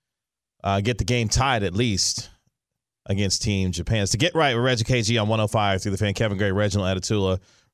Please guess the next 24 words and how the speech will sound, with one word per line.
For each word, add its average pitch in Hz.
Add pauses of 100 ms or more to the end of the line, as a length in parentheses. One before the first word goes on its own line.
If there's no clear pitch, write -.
Ruben 117
Portillo 110
holding 101
it -
down 95
for 98
you 95
here. 95
Coming 113
up 101
here 101
in 98
just 107
a 107
moment 101
via 104
the 92
Diamond 110
Factory 107
Hotline, 92 (340)
Grant 127
Afseth 110
of 95
Mavericks 98